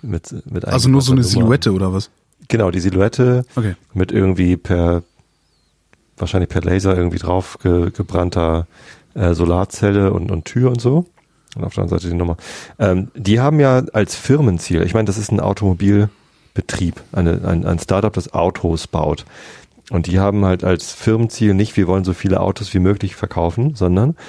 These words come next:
Speaker 1: wir wollen, äh, die Mobilitätskonzepte so verändern, dass möglichst wenig Autos auf der Straße sind.
Speaker 2: Ja, ja, ich erinnere mich an Smart.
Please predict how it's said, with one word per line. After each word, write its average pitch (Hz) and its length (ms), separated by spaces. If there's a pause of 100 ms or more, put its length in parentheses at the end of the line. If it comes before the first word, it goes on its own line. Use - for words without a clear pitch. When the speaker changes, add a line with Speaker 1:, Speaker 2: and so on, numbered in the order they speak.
(300)
Speaker 1:
wir - 180
wollen, 92 380 (640)
äh, 98 220 (240)
die 92 100
Mobilitätskonzepte 92 1080
so 92 200
verändern, 98 580 (360)
dass - 380
möglichst 101 500
wenig 107 340
Autos 87 280
auf 90 140
der 85 120
Straße 82 400
sind. 85 300 (200)
Speaker 2:
Ja, 107 280
ja, 92 140
ich 101 140
erinnere 98 320
mich 95 180
an 90 80
Smart. 95 640